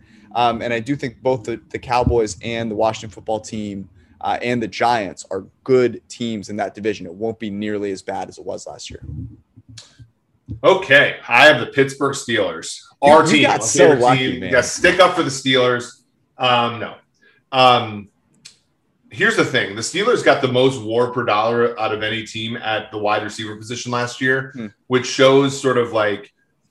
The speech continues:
Speaker 2: you know, whether by hook or by crook, they were drafting the right positions for a while.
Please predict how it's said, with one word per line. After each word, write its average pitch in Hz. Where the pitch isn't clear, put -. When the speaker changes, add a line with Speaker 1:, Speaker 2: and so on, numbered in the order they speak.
Speaker 2:
you 127
know, 107
whether 117
by 107
hook 135
or 135
by 113
crook, 127
they 123
were 110
drafting 104
the 113
right 110
positions 127
for 139
a 139
while. 143